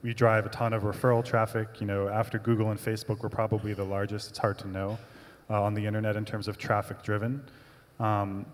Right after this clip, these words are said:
but it's not just as simple as us driving traffic. You know, we also generate so many impressions, and it's a very valuable place for people to come across your brand if it's in the right context.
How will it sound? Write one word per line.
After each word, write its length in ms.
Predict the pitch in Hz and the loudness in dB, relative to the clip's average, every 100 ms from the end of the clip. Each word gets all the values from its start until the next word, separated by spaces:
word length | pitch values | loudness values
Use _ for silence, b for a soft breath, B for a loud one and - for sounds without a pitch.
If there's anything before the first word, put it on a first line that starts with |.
| - B B - | -18 B B 2
but 120 | 127 | 2
it's 100 | 123 | 4
not 260 | 170 147 131 | 4 4 2
just 260 | 139 135 | -2 0
as 100 | 123 | -2
simple 300 | - 127 120 | -2 0 0
as 100 | 110 | 0
us 160 | 110 104 | -2 0
driving 320 | 120 113 110 | 4 4 2
traffic. 560 | 104 131 127 104 - - | 2 2 4 0 -6 -6
You 60 | |
know, 100 | 107 | -2
we 140 | 107 110 | 0 2
also 420 | 117 120 110 104 | 2 2 0 0
generate 520 | 101 107 107 104 104 | -2 -2 0 -2 -4
so 200 | - - | -2 2
many 220 | 113 107 101 | 2 2 0
impressions, 600 | 92 - 107 - 92 92 | -4 -2 -2 -4 -6 -4
and 100 | 101 | -4
it's 120 | 98 | -2
a 40 | |
very 240 | 104 113 110 | 2 4 4
valuable 400 | 104 104 104 101 | 2 2 2 0
place 340 | - 104 98 | -2 -2 -2
for 100 | - | -4
people 280 | 107 113 110 | -4 -2 0
to 80 | 98 | 0
come 240 | - 120 | 0 0
across 360 | 107 - 101 - | 0 0 0 0
your 100 | 95 | -8
brand 420 | 90 90 95 117 | -6 -4 -4 -6
if 100 | 123 | -6
it's 120 | - 110 | -6 -4
in 80 | |
the 80 | 98 | -2
right 180 | 95 92 | -2 -4
context. 680 | - 110 107 92 85 - - | -2 0 0 -4 -8 -12 -18